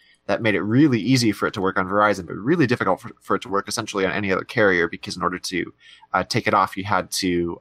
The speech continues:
uh, essentially reprogram the embedded sim. Uh, and Apple's already, uh, kind of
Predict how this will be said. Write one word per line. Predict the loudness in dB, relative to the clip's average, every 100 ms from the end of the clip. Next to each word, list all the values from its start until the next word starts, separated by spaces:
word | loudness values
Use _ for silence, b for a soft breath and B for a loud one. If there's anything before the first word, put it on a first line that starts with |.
| -2
uh, | 0 0 -2
essentially | -6 -10 -8 -6
reprogram | -2 -2 0 0 2 0 -2
the | -4
embedded | -4 -2 -4
sim. | -6 -8 -10 -14 b b b _
Uh, | 0 2
and | 2
Apple's | 0 0 2
already, | 4 2 0 -2
uh, | 0 0 0 -4
kind | -6 -4
of | -4